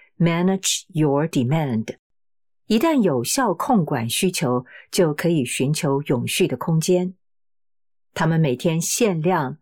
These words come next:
接待三十位客人上山体验部落生活，所有游客必须在山下定点等候，由村民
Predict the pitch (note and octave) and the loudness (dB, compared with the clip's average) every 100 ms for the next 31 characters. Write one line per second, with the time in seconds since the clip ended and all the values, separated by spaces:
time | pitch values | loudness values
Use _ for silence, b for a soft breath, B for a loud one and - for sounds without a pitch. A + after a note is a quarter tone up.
0 | _ - B3 B3 G3 F#3 - C4 B3+ - | _ -2 0 2 0 -2 -2 -2 -2 0
1 | F3+ D3 - D3 C3+ B2 C#3+ - F3+ D3 | 0 0 0 0 0 -2 -2 -2 -2 -2
2 | F3+ E3+ E3+ - - A2 D3+ C3+ E3+ C#3 | -2 -2 -2 -4 -4 -2 -2 0 0 0
3 | A#2+ - F3 F3+ B2+ B2 C#3 _ _ _ | 0 0 -2 -2 -2 -2 -4 _ _ _
4 | b b b - - C4+ C#4+ D#3 C#3 C#3 | b b b -6 0 2 2 2 0 0
5 | G3+ D3+ D#3+ E3+ E3 D#3 C#3+ - - A#3+ | -2 -2 -2 -2 -2 -4 -4 -8 -2 0
6 | A#3 A3+ G#3+ C#3 - G#3 D#3 C#3 C3+ D#3 | 0 0 -2 -2 0 0 2 0 0 -2
7 | A#2 A2+ - D3+ B2 B B B - C#3+ | -4 -4 -2 -2 -2 B B B 0 0
8 | D3 - A3+ G#3 F#3 C3 | 0 -2 0 2 2 0